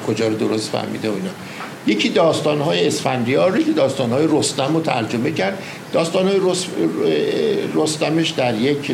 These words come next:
ناشر مشهور آلمانی اونو منتشر کرد و چاپ دومم رسیده،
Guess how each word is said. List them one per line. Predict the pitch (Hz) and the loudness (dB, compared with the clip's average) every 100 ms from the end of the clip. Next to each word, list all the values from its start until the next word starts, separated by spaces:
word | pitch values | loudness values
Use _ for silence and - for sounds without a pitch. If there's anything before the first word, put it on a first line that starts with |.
| 113 | 0
ناشر | 110 - 143 135 127 - - - - 110 | 0 0 0 0 0 -2 -8 -14 -10 -4
مشهور | 113 - 165 160 | -2 0 2 2
آلمانی | 185 175 175 175 175 | 4 2 2 0 0
اونو | 175 175 | 0 2
منتشر | 160 160 151 170 | 0 0 -2 -2
کرد | 165 170 160 | 0 0 0
و | |
چاپ | - 147 147 | 0 -2 0
دومم | 160 147 110 135 170 147 | 0 2 2 2 2 2
رسیده، | 120 - 104 117 | 0 -2 -2 -2